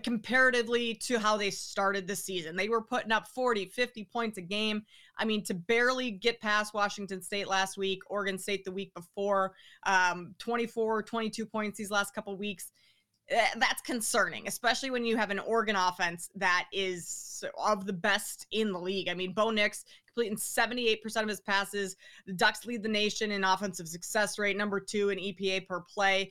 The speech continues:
The issue here with Washington, it's not that I don't think their offense is capable of keeping up with Oregon. It's their defense that concerns me because the Ducks are legit on the defensive end. Washington is not. But nine and a half points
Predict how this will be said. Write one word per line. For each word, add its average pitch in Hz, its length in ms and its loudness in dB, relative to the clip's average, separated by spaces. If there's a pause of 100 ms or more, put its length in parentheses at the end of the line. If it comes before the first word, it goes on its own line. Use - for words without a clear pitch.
(280)
The 226 240 2
issue 311 280 0
here 285 220 4
with 233 240 0
Washington, 269 800 0
it's 226 160 -6
not 233 280 2
that 294 100 2
I 240 200 0
don't 220 260 2 (100)
think 214 180 -4
their - 160 -4
offense 190 380 2
is 170 160 -12
capable 247 720 -2
of - 180 -2
keeping 277 320 -2
up 277 140 0
with 285 120 -4
Oregon. 277 320 2 (360)
It's 226 180 -2
their 226 180 4
defense 190 600 0
that 180 160 0
concerns 170 500 -8
me 151 140 -14
because 196 240 -4
the 214 80 -4
Ducks 240 420 2
are 233 160 4
legit 214 380 2
on 202 100 2
the 196 80 -2
defensive 190 460 -2
end. 196 240 2 (380)
Washington 208 580 2
is 180 280 -4
not. 170 340 -2 (120)
But 196 160 -4
nine 202 380 0
and 294 100 0
a 294 60 2
half 254 320 0
points 233 400 -2